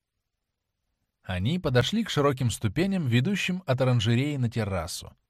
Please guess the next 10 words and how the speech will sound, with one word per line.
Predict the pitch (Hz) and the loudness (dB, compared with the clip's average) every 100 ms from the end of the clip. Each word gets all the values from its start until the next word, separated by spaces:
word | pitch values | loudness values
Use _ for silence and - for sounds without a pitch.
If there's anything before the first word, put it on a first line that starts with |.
| _ _ _ _ _ _ _ _ | _ _ _ _ _ _ _ _
Как | 85 - | -12 -6
только | 92 92 95 | -4 -2 -4
стеклянная | - 87 98 101 98 95 | -4 -6 -2 0 2 0
дверь | 95 101 | 0 0
закрылась | 92 85 107 104 92 | -2 -2 -2 0 0
за | 85 | -4
Дорианом, | 85 135 165 160 151 - - - | -2 -2 -2 -4 -6 -8 -20 -10
лорд | 98 110 110 | 2 4 4
Генри | 104 170 190 175 | 2 2 2 2
обернулся | 127 117 107 113 190 185 170 135 | 2 6 6 4 0 -2 -4 -6